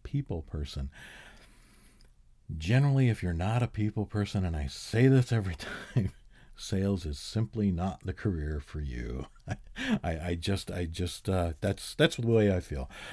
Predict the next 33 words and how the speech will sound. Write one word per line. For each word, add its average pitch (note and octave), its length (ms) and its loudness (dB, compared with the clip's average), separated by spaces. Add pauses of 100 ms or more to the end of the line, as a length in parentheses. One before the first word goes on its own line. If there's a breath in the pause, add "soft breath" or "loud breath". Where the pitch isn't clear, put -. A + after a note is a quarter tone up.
(140 loud breath)
But, B2 260 10 (120)
um, G#2+ 480 8
maybe D#3 260 6
they C4+ 160 2
can A#3 200 2
teach - 300 -4
you F#3+ 80 4
a - 20 4
little D2 220 0
bit B1 160 -4
about A1+ 340 -4
that. C2 220 -4
Maybe G#2 260 -2
they D#3+ 160 -2
know C3+ 140 2
some G#2 240 0
secrets - 440 -2
that E2+ 160 -2
I F2 200 0
don't. F2 240 0 (380 loud breath)
But, F2+ 440 0
um, E2+ 360 2 (280)
uh, - 180 -6
they G#2+ 640 4
actually C#3 600 4
do A2+ 360 4
include A2 520 4
the F2+ 120 -2
base G#2 380 4
salary. F#2 560 2 (500 loud breath)
So E2+ 280 4 (260)
if - 80 -20
you're F#2 380 2